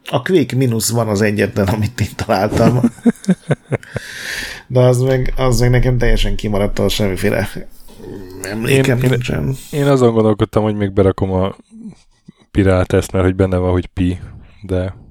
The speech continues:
Speaker 2: az, ott, ott már azért
Speaker 1: Oh.
Speaker 2: belső cenzor azért lelőtt, rá, rácsapott a kezemre.
Speaker 1: Fölébredt az öreg negyven év után.
Speaker 2: Hogy elég lesz a, elég lesz a Day of the Tentacle, és nem kell itt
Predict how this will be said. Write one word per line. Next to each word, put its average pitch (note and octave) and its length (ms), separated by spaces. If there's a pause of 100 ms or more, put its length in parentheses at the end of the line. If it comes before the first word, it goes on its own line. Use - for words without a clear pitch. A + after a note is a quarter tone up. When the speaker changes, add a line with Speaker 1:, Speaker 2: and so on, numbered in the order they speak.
(680)
Speaker 2:
az, - 220
ott, F2+ 220
ott B2 220
már G#2 80
azért G#2 180
Speaker 1:
Oh. A2+ 60
Speaker 2:
belső G#2 320
cenzor G2 480 (180)
azért G2 280
lelőtt, F#2+ 400
rá, G#2 220
rácsapott G#2+ 560
a - 40
kezemre. F#2+ 520 (800)
Speaker 1:
Fölébredt D3 580
az C3+ 120
öreg C3 240
negyven C3 340
év C#3 160
után. A#2 460 (2250)
Speaker 2:
Hogy - 160
elég A2 260
lesz G2+ 220
a, G2 160
elég C3 220
lesz A2 180
a G#2+ 40
Day G#2+ 160
of G2+ 80
the G2+ 100
Tentacle, F#2 560
és F#2+ 100
nem F#2 200
kell F2+ 220
itt - 240